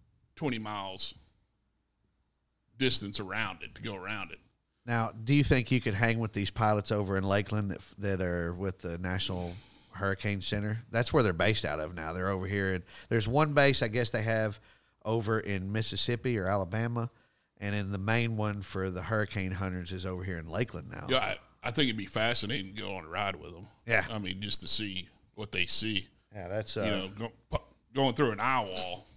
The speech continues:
Speaker 1: and then coming out and you're just like, "What is this?"
Speaker 2: Yeah.
Speaker 1: You know, I always think those pictures within the eye wall,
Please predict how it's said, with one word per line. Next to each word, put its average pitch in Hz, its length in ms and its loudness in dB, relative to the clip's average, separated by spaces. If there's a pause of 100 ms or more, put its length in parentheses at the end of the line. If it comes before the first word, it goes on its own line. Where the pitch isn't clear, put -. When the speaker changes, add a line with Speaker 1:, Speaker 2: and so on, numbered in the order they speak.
(440)
Speaker 1:
and 107 80 -8
then 107 80 -4
coming 113 300 -2
out 110 240 -4
and 92 80 -14
you're 98 100 -12
just 82 160 -10
like, 90 200 -10
"What 107 160 -6
is 98 140 -8
this?" 113 420 0 (180)
Speaker 2:
Yeah. 104 220 2 (220)
Speaker 1:
You 113 120 -4
know, 95 260 -4 (160)
I 113 60 -2
always 123 220 2
think 120 200 0
those 113 160 -4
pictures 123 640 0 (720)
within 156 380 4
the 110 100 2
eye 90 260 -2
wall, 90 380 -8